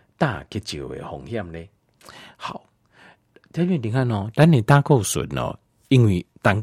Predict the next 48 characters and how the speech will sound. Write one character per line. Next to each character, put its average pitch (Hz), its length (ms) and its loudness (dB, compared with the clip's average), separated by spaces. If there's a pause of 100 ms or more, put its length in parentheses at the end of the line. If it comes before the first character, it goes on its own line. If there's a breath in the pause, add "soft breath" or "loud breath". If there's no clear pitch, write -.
(160)
胆 92 160 -2
固 160 200 4
醇 95 180 -6
在 123 120 2
减 69 300 -2
肥 73 160 -2
过 120 180 4
程 73 180 -4
中 78 100 -6
会 80 140 -6
升 64 340 -4
高， - 260 -6 (100)
为 160 120 6
什 113 100 2
么 80 60 -4
会 80 60 -4
升 73 220 -4
高？ 71 200 -6
因 160 140 4
为 131 120 0 (600 loud breath)
当 175 320 8
原 107 200 6
本 98 220 2
储 73 220 -4
存 73 180 -2
的 78 100 0
脂 69 240 -2
肪 - 220 -8 (240)
被 131 100 4 (120)
打 85 100 -4 (140)
开， 80 280 -4 (200)
分 143 240 10
解 69 140 2
成 - 200 -6
什 - 140 -8
么？ - 120 -12 (200)
分 151 200 10
解 80 140 -2
成 76 160 -6
三 78 300 -4
酸 92 200 -2
甘 80 160 -10
油 65 140 -8
脂 71 300 -8
跟 87 220 0
胆 67 180 -4
固 73 180 -8
醇。 69 260 -10